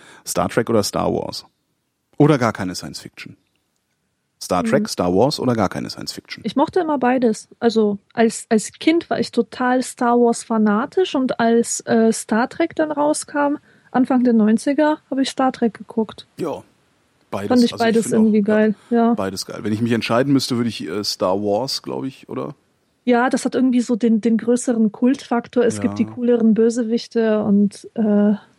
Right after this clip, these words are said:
Speaker 1: Ja. Wobei, ach, Star Trek hatte auch echt ein paar, äh, echt gute, echt gu-, echte Highlights. Also diese, ich weiß gar nicht mehr, wie diese, das war eine Doppelfolge, wo die Cardassianer Picard entführt hatten und gefoltert haben.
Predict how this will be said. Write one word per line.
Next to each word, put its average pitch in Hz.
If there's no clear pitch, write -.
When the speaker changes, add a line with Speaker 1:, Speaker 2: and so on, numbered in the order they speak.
Speaker 1:
Ja. 110
Wobei, 104
ach, -
Star -
Trek -
hatte -
auch -
echt -
ein 110
paar, -
äh, -
echt -
gute, 131
echt -
gu-, -
echte 117
Highlights. 104
Also 101
diese, 98
ich -
weiß 110
gar -
nicht 110
mehr, 110
wie 101
diese, 107
das 101
war 107
eine 107
Doppelfolge, 95
wo 92
die 98
Cardassianer 107
Picard -
entführt 101
hatten 95
und 95
gefoltert 95
haben. 92